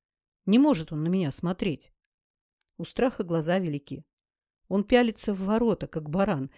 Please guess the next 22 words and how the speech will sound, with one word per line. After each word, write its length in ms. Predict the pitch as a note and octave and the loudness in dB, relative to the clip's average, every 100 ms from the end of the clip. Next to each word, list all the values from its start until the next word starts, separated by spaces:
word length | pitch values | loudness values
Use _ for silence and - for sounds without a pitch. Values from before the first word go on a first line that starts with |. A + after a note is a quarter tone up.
| - _ | -20 _
и 240 | - G#3 G#3+ | -4 0 2
думает 400 | F#3+ A#3 G#3+ G#3+ | 2 2 2 -2
о 40 | |
своём. 540 | - A3+ A#3+ F#3+ C#3 C#3 _ _ _ _ _ _ - | -4 0 2 2 -2 -6 _ _ _ _ _ _ -6
А 140 | D#3 | -2
мой 220 | D#3+ G3+ | 2 2
напряжённый 640 | D#3+ C#3+ F3 E3 F3 D3+ C#3 | 0 -2 -4 -2 -2 -2 -2
глаз 440 | C#3 F#3 C#4 - - _ _ _ | 0 2 2 -2 -20 _ _ _
через 300 | - F3+ F3+ | -4 -2 -2
щель 380 | - E3+ C#3 - _ _ _ - | -2 -2 -2 -6 _ _ _ -12
воспринимает 580 | D#3+ - C#3+ D3+ F#3+ B3+ | -10 -4 -2 0 2 0
всё 240 | - G3 | 0 0
иначе. 480 | A3 E3 D3+ - C3+ - _ _ _ _ _ _ _ | 2 0 -2 -6 -14 -16 _ _ _ _ _ _ _
Я 200 | F#3 E3 | -6 -6
отвернулась 600 | D#3 D#3+ D#3 F3 G#3 - - - | -4 -2 0 0 -2 -6 -12 -12
и 100 | - | -8
прижалась 500 | D#3 E3+ D#3+ G#3+ G#3+ | -4 -2 2 2 2
спиной 320 | - F3 F3+ | -4 -2 0
к 120 | G3 F3+ | 0 0
воротам. 500 | G#3 F#3+ D3+ C3 - _ _ _ _ _ _ _ | 0 0 -2 -8 -12 _ _ _ _ _ _ _
Куда 340 | - D3 E3 F#3+ | -12 -8 -6 -4
пойти? 600 | G3 F#3+ - - F#3 | -4 -4 -6 -8 -8